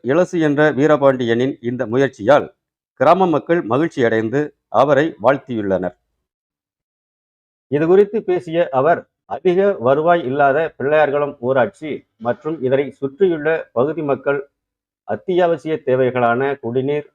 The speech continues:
சாலை வசதி, மின்சாரம், பொது சுகாதாரம் உள்ளிட்ட எந்த பணிகளுக்கும் அரசு நிதியை எதிர்பார்த்து காத்திருக்காமல் எனது சொந்த நிதியை செலவு செய்வேன்,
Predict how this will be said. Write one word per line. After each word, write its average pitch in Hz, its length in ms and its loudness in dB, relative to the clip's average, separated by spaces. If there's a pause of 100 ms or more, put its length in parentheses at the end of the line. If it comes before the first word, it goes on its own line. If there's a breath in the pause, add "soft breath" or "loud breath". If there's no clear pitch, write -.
சாலை 135 360 0
வசதி, 120 360 -4 (160)
மின்சாரம், 123 600 -6 (680)
பொது 156 220 2
சுகாதாரம் 156 600 2
உள்ளிட்ட 123 360 -4 (320)
எந்த 160 320 -2
பணிகளுக்கும் 143 720 -2 (440)
அரசு 165 380 0
நிதியை 147 400 -4
எதிர்பார்த்து 143 520 -2
காத்திருக்காமல் 113 840 -2 (680)
எனது 156 360 0 (240)
சொந்த 175 320 0
நிதியை 165 380 -2
செலவு 139 320 0
செய்வேன், 107 400 0